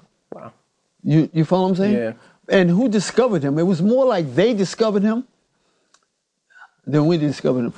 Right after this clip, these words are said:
Speaker 2: Sometimes we overlook who we are
Speaker 1: Hmm.
Speaker 2: until they recognize us, you know? And I used to look back how a lot of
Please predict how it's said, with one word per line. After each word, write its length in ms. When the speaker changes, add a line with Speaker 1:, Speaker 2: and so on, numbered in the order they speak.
Speaker 2:
Sometimes 640
we 120
overlook 640
who 120
we 240
are 280
Speaker 1:
Hmm. 240
Speaker 2:
until 300
they 100
recognize 600
us, 160
you 80
know? 120
And 160
I 80
used 220
to 80
look 200
back 200
how 340
a 80
lot 280
of 180